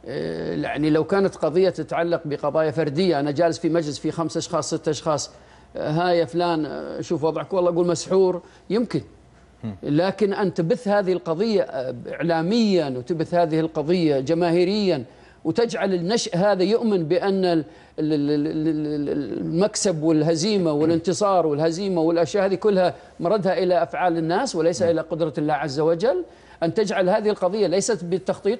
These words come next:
Speaker 1: الرسول صلى الله عليه وسلم أمر بالتخطيط، وهو الرسول صلى الله عليه وسلم،
Speaker 2: اللهم صل وسلم.
Speaker 1: "وأعدوا لهم ما استطعتم من قوة".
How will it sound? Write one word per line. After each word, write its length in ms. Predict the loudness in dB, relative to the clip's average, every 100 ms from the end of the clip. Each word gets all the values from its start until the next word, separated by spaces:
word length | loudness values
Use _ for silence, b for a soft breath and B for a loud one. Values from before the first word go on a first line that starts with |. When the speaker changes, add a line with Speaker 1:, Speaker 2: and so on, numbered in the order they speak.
| -2
Speaker 1:
الرسول 340 | -2 -2 -2
صلى 120 | 0
الله 120 | 0
عليه 100 | -2
وسلم 140 | -2 -2
أمر 120 | 0 2
بالتخطيط، 560 | 0 -4 -6 -4 -6 -6 B B
وهو 160 | 2 2
الرسول 300 | 2 -2 0
صلى 120 | 0
الله 140 | 0
عليه 0 |
وسلم، 20 |
Speaker 2:
اللهم 120 | -6 -10
صل 80 | -18
وسلم. 120 | -2
Speaker 1:
"وأعدوا 380 | 0 2 0 0
لهم 220 | 0 0
ما 60 | -2
استطعتم 500 | -2 -4 -4 -4 -4
من 140 | -4
قوة". 360 | -4 -6 -6 -8